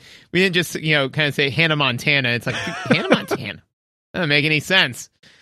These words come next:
Oh, no, now the commentary doesn't make any sense. We're gonna have to cut all of this.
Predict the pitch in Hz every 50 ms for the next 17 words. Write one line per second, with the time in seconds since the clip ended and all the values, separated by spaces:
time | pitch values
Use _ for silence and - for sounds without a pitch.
0 | _ _ - 135 147 156 156 151 147 147 139 151 156 156 156 151 147 139 123 131
1 | 139 147 151 151 143 143 123 139 135 135 131 123 - 135 131 131 127 123 127 123
2 | 127 123 123 127 120 113 143 127 - 123 135 139 143 - 120 - - 139 143 156
3 | 147 139 135 120 110 123 120 110 - -